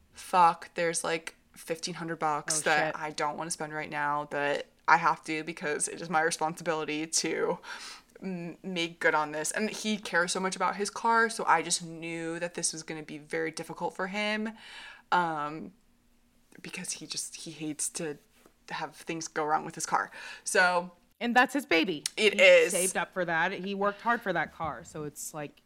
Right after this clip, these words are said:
Speaker 2: it, things are different when, you know, it's something you've wanted for so long, right? And you know that. You
Speaker 1: Yeah.
Speaker 2: respect that.
Speaker 1: But that's what he said. He said, "That's my baby." And I said, "But I'm your baby too."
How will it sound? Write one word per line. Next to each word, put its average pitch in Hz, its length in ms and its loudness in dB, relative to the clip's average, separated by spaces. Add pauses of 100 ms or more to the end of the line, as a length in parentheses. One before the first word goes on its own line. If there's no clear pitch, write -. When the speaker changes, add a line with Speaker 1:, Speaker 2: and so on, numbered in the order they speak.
(120)
Speaker 2:
it, 175 120 -12 (200)
things 185 240 -4
are 170 80 -2
different 170 540 -6
when, 147 340 -8 (800)
you 160 120 -8
know, 151 160 -2
it's 156 240 -8
something 165 260 -6
you've 151 160 -10
wanted 170 300 -2
for 147 120 -10
so 143 240 -8
long, 135 320 -12
right? 147 220 -6
And 190 120 -4
you 233 100 2
know 202 160 4
that. 139 220 -8
You 196 100 0
Speaker 1:
Yeah. 170 80 6
Speaker 2:
respect - 400 -2
that. 82 300 -14
Speaker 1:
But 208 120 6
that's 208 160 8
what 214 100 -2
he 190 60 -4
said. 185 200 -4
He 180 60 -6
said, 180 220 -4
"That's 190 300 -2
my 208 160 -2
baby." 208 360 0
And 170 100 -6
I 190 60 -4
said, 208 280 -4
"But - 120 -14
I'm 247 240 -6
your 269 120 -4
baby 254 340 -8
too." 247 580 -6